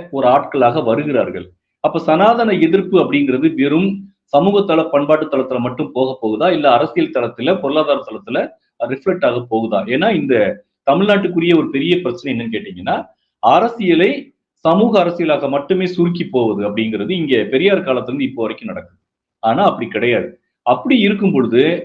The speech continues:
நீங்கள் மேற்கொண்டுள்ள அரசியல் பாதை என்ன? ஏன்னா கிட்டத்தட்ட ஜல்லிக்கட்டு விவகாரத்துல கூட பாத்தீங்கன்னா, அங்கே உள்ளே இருந்த சிலருக்கு வேற, வேற ஒரு கருத்து இருந்தது, அஹ், வி சி க தலைவருக்கு ஒரு கருத்து இருந்தது.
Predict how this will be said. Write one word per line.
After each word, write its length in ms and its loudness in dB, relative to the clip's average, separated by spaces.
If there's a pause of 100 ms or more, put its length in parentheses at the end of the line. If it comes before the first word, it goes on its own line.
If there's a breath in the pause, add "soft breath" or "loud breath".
(280)
நீங்கள் 520 2
மேற்கொண்டுள்ள 600 2
அரசியல் 380 0
பாதை 340 2
என்ன? 240 -6
ஏன்னா 320 0 (500)
கிட்டத்தட்ட 400 0 (220)
ஜல்லிக்கட்டு 500 2
விவகாரத்துல 540 2
கூட 160 -2
பாத்தீங்கன்னா, 500 -4 (320)
அங்கே 400 2
உள்ளே 320 2
இருந்த 280 4
சிலருக்கு 520 2
வேற, 340 4
வேற 200 2 (120)
ஒரு 160 -4
கருத்து 320 -4
இருந்தது, 340 -2 (500)
அஹ், 180 4
வி 100 4
சி 160 0
க 140 2
தலைவருக்கு 480 2
ஒரு 120 0
கருத்து 300 -4
இருந்தது. 260 -16